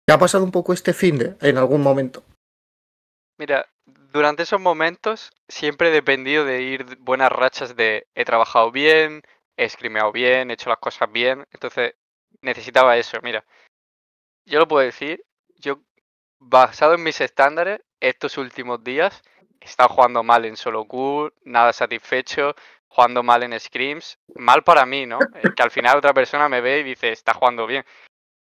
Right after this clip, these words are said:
Speaker 2: Pero el día del partido, eh, estamos haciendo una rutina bastante buena, y es que antes del partido, es que decía, "Es hoy".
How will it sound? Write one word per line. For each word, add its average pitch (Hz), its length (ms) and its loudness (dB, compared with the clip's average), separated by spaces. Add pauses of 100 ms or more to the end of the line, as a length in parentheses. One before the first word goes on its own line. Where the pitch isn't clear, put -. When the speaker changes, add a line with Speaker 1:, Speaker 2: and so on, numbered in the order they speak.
(260)
Speaker 2:
Pero 147 160 4
el 147 60 0
día 190 120 6
del 247 140 2
partido, 196 680 0 (380)
eh, 135 340 0 (420)
estamos 151 420 -2
haciendo 147 260 -6
una 135 140 0
rutina 131 380 -6
bastante 127 380 -4
buena, 147 420 -6 (1160)
y 131 220 -6
es 135 180 -2
que 160 180 4
antes 143 260 2
del 147 120 -4
partido, 147 600 -2 (1080)
es 127 120 -2
que 147 120 0
decía, 120 480 -2
"Es 151 220 0
hoy". 151 140 -2